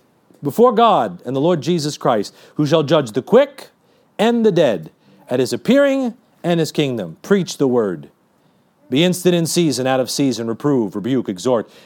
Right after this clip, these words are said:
with all long suffering and doctrine." Paul's final, this is the last words, man. This is it. They're getting ready to kill him.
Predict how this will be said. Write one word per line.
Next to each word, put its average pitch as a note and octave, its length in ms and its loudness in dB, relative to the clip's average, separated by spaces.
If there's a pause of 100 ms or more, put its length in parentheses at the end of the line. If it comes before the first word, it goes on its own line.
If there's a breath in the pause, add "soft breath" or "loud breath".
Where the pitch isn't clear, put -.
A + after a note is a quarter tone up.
with A#2+ 100 -2
all A#2 240 0
long A#2+ 220 -2
suffering G#2+ 440 -4
and G2+ 160 -4 (220 soft breath)
doctrine." G#2+ 540 -4 (260 soft breath)
Paul's D#3 440 2 (180)
final, G#3 680 0
this G#3+ 100 -2
is G3 40 -6
the C#3 80 -2
last B2+ 300 -2
words, A#2 280 -4
man. F#2 300 -10
This C#3+ 160 -6
is G2+ 80 -12
it. A#2+ 200 -6 (1080)
They're A#2+ 100 -8
getting B2 220 -6
ready A#2 160 -2
to F#2 60 -8
kill A2+ 260 -6
him. C#2+ 100 -20